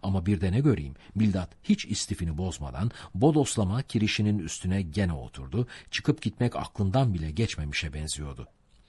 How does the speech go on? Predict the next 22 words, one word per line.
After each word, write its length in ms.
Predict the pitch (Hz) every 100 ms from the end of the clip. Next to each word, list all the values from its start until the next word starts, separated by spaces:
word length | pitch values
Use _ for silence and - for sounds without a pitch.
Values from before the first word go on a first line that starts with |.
| _ -
Günahkar 640 | 85 110 117 - 147 117
Pelek'in 440 | 107 92 82 104 147 - -
bu 160 | 156
hallerine 640 | 147 120 101 92 95 135 - _
pek 200 | 170 165
alışmış 440 | 95 85 - 82
olduğu 320 | 90 82 104 85
belliydi. 520 | 73 65 60 - - - - -
Pelek'e 380 | 107 101 92
gelince 540 | 82 87 85 73 104 123 - -
birden 480 | 104 165 120 101 90
boşanan 420 | 98 - 101 87
öfkesinin 720 | 87 98 - 85 82 87 131 -
zerresi 520 | 82 101 101 104 170
bile 160 | 117 113
kalmamıştı 540 | 107 73 64 - -
sanki. 460 | - 67 65 67 - - - -
O 140 | 123
da 140 | 120 117
kuzu 380 | - 117 104 82
gibi 200 | 71 60
oturdu. 460 | - - 76 -